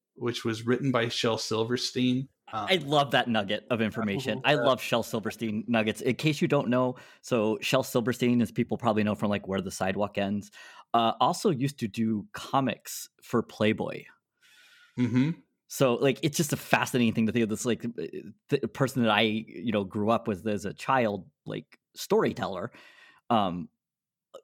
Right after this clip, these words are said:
Speaker 2: did that and then also wrote Boy Named Sue by, that was performed by Johnny Cash, is how we know it.
Speaker 1: Mm-hmm.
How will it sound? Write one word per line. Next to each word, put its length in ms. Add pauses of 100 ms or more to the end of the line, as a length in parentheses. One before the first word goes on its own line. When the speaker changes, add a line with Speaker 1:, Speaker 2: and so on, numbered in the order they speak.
(140)
Speaker 2:
did 220
that 180
and 100
then 80
also 220
wrote 280
Boy 180
Named 240
Sue 380
by, 240 (520)
that 220
was 140
performed 460
by 100
Johnny 300
Cash, 340
is 80
how 100
we 120
know 180
it. 160 (720)
Speaker 1:
Mm-hmm. 380